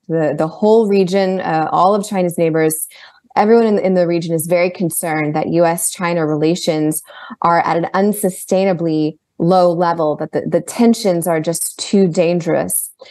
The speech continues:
um, and that, you know, the, the lack of communication between, between the two superpowers is, um, was just un-, you know, becoming so, such, so dangerous. So it was great he could go.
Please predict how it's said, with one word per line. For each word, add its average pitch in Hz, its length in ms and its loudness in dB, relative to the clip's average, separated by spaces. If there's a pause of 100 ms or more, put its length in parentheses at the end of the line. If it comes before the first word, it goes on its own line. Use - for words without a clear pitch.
(180)
um, 160 420 2
and 175 140 2
that, 170 200 2
you 185 100 0
know, 170 100 0
the, 165 220 0
the 180 120 0
lack 185 320 2
of 180 300 -2 (100)
communication 202 800 0
between, 170 540 -2
between 196 320 0
the 170 80 0
two 202 220 0
superpowers 160 800 -2
is, 160 220 -6 (240)
um, 143 400 0
was 156 240 0
just 165 320 -2
un-, 160 260 2 (160)
you 170 80 0
know, 156 100 2
becoming 170 380 0
so, 160 220 -2
such, 165 200 -2
so - 280 0
dangerous. 156 480 2
So 196 100 4
it 170 40 4
was 175 100 0
great 214 220 4
he 240 80 -2
could 220 120 2
go. 175 280 2